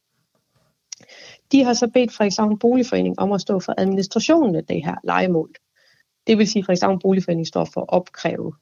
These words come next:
husleje, sørge for vedligeholdelse, drift af bygningen. Det bliver foregået efter den aftale, der måtte ligge med kommunen. Frederikshavn Kommune har tilsyneladende afgivet én stemme,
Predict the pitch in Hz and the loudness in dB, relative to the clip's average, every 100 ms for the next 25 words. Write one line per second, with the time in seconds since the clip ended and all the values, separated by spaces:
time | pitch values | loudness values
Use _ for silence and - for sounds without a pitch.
0 | _ 254 254 233 - 202 196 202 190 _ | _ 4 4 2 0 2 2 0 -4 _
1 | _ _ _ - - 196 190 - - - | _ _ _ -8 0 2 0 -2 -8 -8
2 | - _ - 175 208 254 220 190 185 185 | -12 _ -6 2 4 4 2 0 -2 -4
3 | 185 202 - 170 - 262 262 185 180 170 | 0 -2 -2 -4 0 0 0 -4 -4 -4
4 | 202 196 180 208 208 202 185 190 - 196 | -4 -4 -4 -2 -2 -4 -6 -6 -8 -12
5 | 190 185 208 208 190 175 180 196 196 202 | -10 -6 -6 -4 -6 -6 -8 -4 -4 -4
6 | 180 - 170 165 170 156 - _ _ _ | -10 -6 -4 -2 -4 -6 -12 _ _ _
7 | _ - - - - - - _ _ _ | _ -20 -20 -20 -20 -20 -20 _ _ _
8 | _ _ 254 240 294 - 247 269 285 196 | _ _ -2 2 0 2 2 2 2 -2
9 | 190 214 240 269 226 202 220 233 226 220 | -4 -6 -2 0 0 0 0 0 -2 -2
10 | - 285 - 208 262 254 | -2 -2 -2 0 2 2